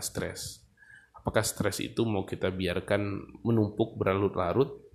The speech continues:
atau kita terus-terusan menghindarin penyebab stres itu tanpa bisa menyelesaikannya, atau mungkin takutnya berubah menjadi,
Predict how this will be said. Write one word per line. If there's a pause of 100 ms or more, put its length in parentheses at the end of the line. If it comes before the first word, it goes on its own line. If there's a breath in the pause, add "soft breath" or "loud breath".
(160)
atau
kita
terus-terusan
menghindarin (400 loud breath)
penyebab
stres
itu
tanpa
bisa
menyelesaikannya, (560 loud breath)
atau
mungkin (400)
takutnya
berubah
menjadi,